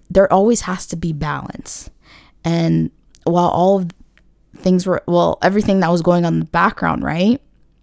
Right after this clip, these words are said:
People are just glossing over giants like Nike continuously building in the background. Like, just F Y I, Nike was valued at forty-six point seven one billion dollars in twenty twenty-two.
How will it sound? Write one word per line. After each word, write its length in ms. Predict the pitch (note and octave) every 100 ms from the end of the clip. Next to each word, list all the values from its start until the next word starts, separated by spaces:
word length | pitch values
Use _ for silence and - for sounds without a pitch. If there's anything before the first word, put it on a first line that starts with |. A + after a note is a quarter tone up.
| _ -
People 240 | - F#3+ G#3+
are 80 |
just 320 | G3+ G3 F3+ E3
glossing 640 | - D#3+ F3+ F#3 F#3 F3
over 480 | F3 E3 E3 E3 E3+ - - - - -
giants 760 | D3+ D#3+ D3+ F3+ D3+ D3 D3+ -
like 380 | - D3 - - -
Nike 840 | D#3+ D#3 D#3 F3 E3+ E3 E3+ E3+ - _ - -
continuously 720 | - D#3 C3 E3 E3 E3+ D#3+
building 420 | D3+ D#3 D#3 D#3+
in 80 | D#3+
the 100 | D#3+
background. 960 | D3+ D3 C#3+ D3+ - D#3 D#3 D#3 D#3+ - _ _ - - _ _ -
Like, 320 | E3+ D3+ - -
just 180 | - F#3+
F 180 | G#3 G#3+
Y 140 | F3+
I, 420 | D#3+ D#3+ D3 E3 - _ _ _ _ _ -
Nike 360 | E3+ F#3 F#3+ B3
was 180 | C4
valued 400 | G3+ D#3+ E3+ F#3+
at 180 | F3 -
forty-six 880 | - - E3+ F3 F#3 - E3 - -
point 320 | - F#3 D#3+
seven 420 | - D#3+ D#3+ E3+
one 240 | D#3+ D#3+ D#3
billion 420 | D#3 D#3 D#3+ D#3+
dollars 400 | D3+ D3 D#3 D3+
in 120 | D3+
twenty 260 | D3 - C2
twenty-two. 580 | - - - - -